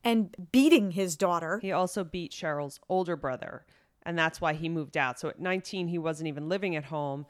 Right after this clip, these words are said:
Speaker 1: Right.
Speaker 2: And when Cheryl would kind of show signs of the physical abuse, she never told him about the sexual abuse, but the physical abuse, he was kinda like, "You're gonna have to just go through it like I did and, and, you know, hang on until you can get out of there."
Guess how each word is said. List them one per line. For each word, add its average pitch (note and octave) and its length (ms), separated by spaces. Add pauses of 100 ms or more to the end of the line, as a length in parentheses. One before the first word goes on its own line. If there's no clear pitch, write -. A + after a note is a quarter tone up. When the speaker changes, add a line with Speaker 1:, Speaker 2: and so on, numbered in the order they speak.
(240)
Speaker 1:
Right. F#3+ 140
Speaker 2:
And F#3 80
when F3+ 100
Cheryl G3+ 580
would E3+ 300
kind E3+ 320
of D#3 140 (440)
show F#3+ 360
signs E3+ 460
of D#3+ 140
the D#3 100 (140)
physical G3+ 400
abuse, D3 380
she - 160
never F3+ 240
told D#3+ 260
him E3 60
about C#3+ 240
the D3+ 60
sexual E3+ 460
abuse, C#3 360
but - 140
the - 140
physical G#3 360
abuse, D3 320
he F3 100
was D3 140
kinda D#3 320
like, C#3+ 320 (400)
"You're E3 140
gonna F3+ 140
have F3+ 200
to F3+ 100
just E3 200
go E3 120
through E3+ 260
it - 60
like E3 220
I D#3 160
did D#3 280
and, C#3+ 260 (100)
and, D#3 180 (260)
you F#3+ 140
know, C#3 380
hang F3+ 280
on E3 220
until E3 220
you D#3 100
can D#3+ 180
get D3+ 140
out E3+ 200
of C#3 60
there." C3+ 300